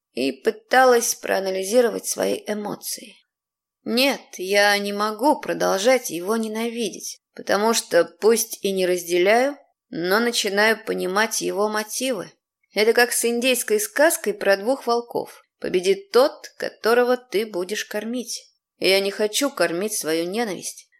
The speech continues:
Без волевого усилия продолжать испытывать к нему только отрицательные эмоции было уже довольно сложно.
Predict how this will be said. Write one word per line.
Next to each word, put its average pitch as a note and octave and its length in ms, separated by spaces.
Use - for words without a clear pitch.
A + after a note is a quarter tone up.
Без F#3 220
волевого A3+ 420
усилия A#3 500
продолжать G3 640
испытывать G#3 580
к - 80
нему G#3 300
только A#3 480
отрицательные F3 1040
эмоции G#3 480
было C4 360
уже C4+ 220
довольно C4 380
сложно. G#3 560